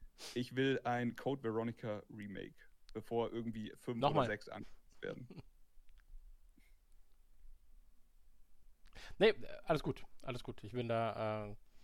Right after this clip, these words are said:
Speaker 2: mir ist, glaub ich, einfach zu egal. So, das einzige Resident Evil, wo mein Herz wirklich krass dran, nee, die einzigen beiden, wo mein Herz wirklich krass dran hängen, waren zwei und eins.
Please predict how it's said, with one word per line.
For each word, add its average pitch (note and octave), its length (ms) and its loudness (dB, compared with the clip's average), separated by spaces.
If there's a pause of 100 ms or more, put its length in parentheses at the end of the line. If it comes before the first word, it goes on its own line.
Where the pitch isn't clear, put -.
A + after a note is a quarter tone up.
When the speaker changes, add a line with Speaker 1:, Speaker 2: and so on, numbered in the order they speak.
(600)
Speaker 2:
mir D3+ 200 12
ist, E3 160 6
glaub C#3+ 180 12
ich, C#3+ 60 4
einfach C3 180 4
zu - 140 2
egal. A2 420 8 (460)
So, A2+ 160 -2
das G#2 160 -2
einzige C#3+ 300 2
Resident C#3 260 6
Evil, C#3+ 200 2
wo B2 100 0
mein C3 120 2
Herz C3 280 2
wirklich C3+ 300 0
krass - 280 0
dran, C3+ 320 2 (100)
nee, B2 160 -2
die - 140 2
einzigen C#3 360 4
beiden, C3+ 280 10
wo C3 60 4
mein A#2+ 140 2
Herz B2 200 0
wirklich - 200 -4
krass - 180 0
dran A2 180 0
hängen, A#2+ 320 -4
waren G#2+ 240 -2
zwei A2+ 260 4
und G#2 120 -2
eins. A#2+ 380 -2